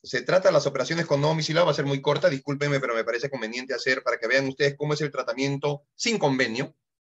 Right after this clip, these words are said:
cómo es, cómo es el tratamiento sin convenio, y el I G B se mantiene con convenio, sin convenio sigue siendo lo mismo, pero va a ser muy corto y de ahí entramos de, de lleno al con-,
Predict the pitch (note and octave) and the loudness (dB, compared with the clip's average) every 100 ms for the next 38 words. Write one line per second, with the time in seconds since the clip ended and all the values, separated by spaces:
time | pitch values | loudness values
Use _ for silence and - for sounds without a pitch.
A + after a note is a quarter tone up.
0 | - B2 B2+ - C3 C3 B2 - G#2+ A#2 | -12 -4 -4 -4 -4 -4 -4 -6 -10 -8
1 | A#2 E3+ C#3+ A2+ A2+ A2+ - _ _ F3 | -6 -4 -2 -2 -4 -4 -8 _ _ -2
2 | G3 G#3 - B2 C3 C3+ C3+ C3+ B2 A2+ | 0 -2 -6 -6 -4 0 2 2 0 -2
3 | C3 C3+ C3 A2+ B2 B2 G#2+ A2+ A#2+ A2+ | -2 -4 -6 -8 -8 -8 -8 -8 -8 -8
4 | A2+ A2+ G#2+ G#2 A#2 C3 - _ _ _ | -8 -8 -10 -10 -10 -10 -12 _ _ _
5 | _ _ _ - D#3 D#3+ E3+ E3 D#3 F3 | _ _ _ -4 0 2 2 2 0 0
6 | F3 - D3 F3+ - D3+ F3 F3+ F3+ D#3+ | 0 4 4 4 0 0 4 4 4 2
7 | C#3+ C#3 C#3 E3 E3+ E3+ D3+ D3 | 0 0 0 2 2 0 0 -4